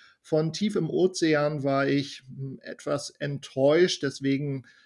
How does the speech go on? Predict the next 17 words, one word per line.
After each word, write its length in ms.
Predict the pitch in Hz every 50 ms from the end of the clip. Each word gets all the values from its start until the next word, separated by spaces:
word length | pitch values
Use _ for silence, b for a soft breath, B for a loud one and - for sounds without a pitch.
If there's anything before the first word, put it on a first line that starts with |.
| b b
setzen 320 | - 147 139 - - 147 135
wir 100 | 135 123
das 200 | 131 127 - -
auch 240 | - 135 131 -
ans 220 | - 135 131 - -
Ende 320 | - - 143 170 185 175
der 180 | 151 143 131 110
heutigen 500 | 135 131 135 135 - 139 135 135 131 127
Sitzung. 640 | 117 - 160 160 160 - - 165 151 147 156 147
Wir 140 | 131 127 120
werden 180 | 131 131 127 139
drüber 280 | 110 135 123 131 123
sprechen, 520 | - - - - 135 135 135 - 151 135 131
aber 260 | - 123 123 117 -
eher 200 | 135 131 131 135
am 120 | 127 127
Rande. 600 | 131 - 135 135 135 160 180 185 185 175 180 175